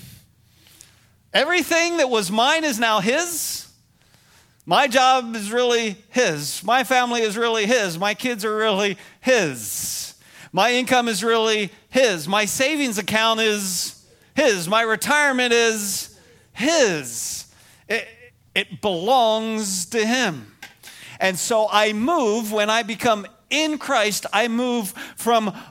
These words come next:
owner of my stuff to steward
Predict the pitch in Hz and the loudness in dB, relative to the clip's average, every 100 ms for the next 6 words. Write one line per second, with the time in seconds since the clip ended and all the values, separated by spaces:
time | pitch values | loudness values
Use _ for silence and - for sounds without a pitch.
0 | - _ 208 269 370 339 269 220 214 202 | -20 _ 2 2 4 2 2 4 4 2
1 | 202 190 214 320 311 277 - - 190 175 | -2 0 2 4 2 0 -4 -2 0 2
2 | 214 - - 240 214 214 214 202 - - | 0 -6 -4 -2 0 0 0 -4 -10 -20
3 | - - - _ _ _ - - - - | -20 -20 -20 _ _ _ -8 -6 -4 -6
4 | 311 330 208 147 190 | -2 0 0 0 0